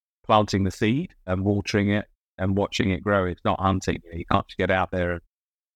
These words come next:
hunt lots of big beasts immediately. And so we're often saying to people it's a long-term thing, which I think most people get and understand, certainly once we explain it. So it does give us a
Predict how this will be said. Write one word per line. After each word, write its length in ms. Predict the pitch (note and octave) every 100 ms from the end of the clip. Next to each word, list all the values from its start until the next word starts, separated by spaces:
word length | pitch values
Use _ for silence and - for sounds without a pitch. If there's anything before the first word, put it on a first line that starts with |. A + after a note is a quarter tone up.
| _ _ -
hunt 220 | G#2 F2
lots 220 | F#2 -
of 80 | E2+
big 140 | F#2 -
beasts 320 | G#2 F#2 -
immediately. 580 | F2+ F#2+ F#2 B1+ - - - _ _ _ _ -
And 160 | F#2+ G2
so 160 | G#2
we're 220 | G2+ A2+
often 220 | A2+ A#2 G#2+
saying 220 | A2 G2
to 60 |
people 200 | - G2+
it's 80 | F#2+
a 60 | G2
long-term 480 | G2+ G2+ - G2 F#2
thing, 280 | G2 G2 - _ _ _
which 320 | A#2+ A#2+ - -
I 60 | B2
think 220 | - F#3
most 260 | D#3 D3+ -
people 300 | C3+ A#2+ A2
get 260 | B2 A2+ G2+
and 100 | G2+
understand, 720 | G2+ G2+ - F#2+ F2 F#2 A#2+
certainly 200 | - G2
once 220 | F#2+ F2+ -
we 80 | G2+
explain 420 | F#2+ - G#2 F#2+
it. 140 | F2
So 100 | -
it 120 | G#2+ -
does 260 | C3 C3+ C3
give 260 | - B2 G#2+
us 240 | G#2+
a 60 | -